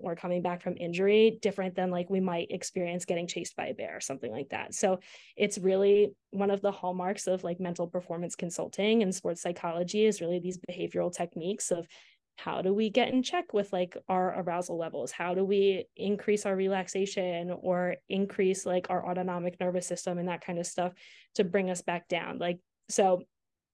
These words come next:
it's definitely something that I've used a lot, and I definitely encourage other athletic trainers to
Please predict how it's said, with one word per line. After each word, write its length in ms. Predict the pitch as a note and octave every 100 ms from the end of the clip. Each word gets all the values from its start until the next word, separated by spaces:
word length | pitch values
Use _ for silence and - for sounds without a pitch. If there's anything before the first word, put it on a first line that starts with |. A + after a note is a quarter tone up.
| _
it's 140 | A#3 -
definitely 320 | G#3+ G#3+ G#3+
something 300 | G#3 G#3 A3+
that 100 | A3
I've 160 | G#3
used 240 | F#3+ F#3+ G3
a 40 |
lot, 320 | F3+ E3+ F3+ -
and 100 | F3+
I 60 |
definitely 380 | F3 F3 G3+ G3+
encourage 380 | F#3 - F3+ F3
other 220 | F3 F3
athletic 380 | F3 F3 F3+ F3
trainers 500 | E3 E3+ F3+ A3 -
to 240 | G3+ F3